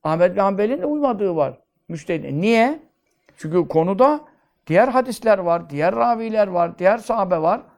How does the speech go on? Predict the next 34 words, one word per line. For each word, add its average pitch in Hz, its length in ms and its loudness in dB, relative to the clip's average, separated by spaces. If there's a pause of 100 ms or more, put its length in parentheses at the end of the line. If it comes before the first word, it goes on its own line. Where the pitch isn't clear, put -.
(320)
Yani, 151 460 0 (880)
e, 151 320 0
bu 196 100 -2
bakımdan 139 420 -4 (320)
İmam-ı 165 320 2
Azam 156 200 -2
Efendimizin 151 480 -4 (240)
sözü 165 360 -6
nedir? 214 340 2 (420)
"Ma 214 260 4
câ 180 220 0
mine 160 200 -6
sahabeti 247 760 0 (1500)
fe'ale 214 440 4
ras 170 300 2
vel - 240 -2
ayn." 180 200 -10 (340)
Sahabeden 202 640 0
bize 170 180 -2
bir 156 40 -12
şey 156 140 -8
geldi 151 300 -4
mi 226 200 -6 (320)
baş 180 180 2
göz 151 220 -2
üstüne. 98 380 -14 (440)
Orada 185 280 2
içtihat 185 400 -4
yapmayız. 165 480 -4
Çünkü 165 180 -8
sahabe 165 320 -4
kendi 185 240 -6
kafasından 156 400 -8
uyduramaz. 147 480 -10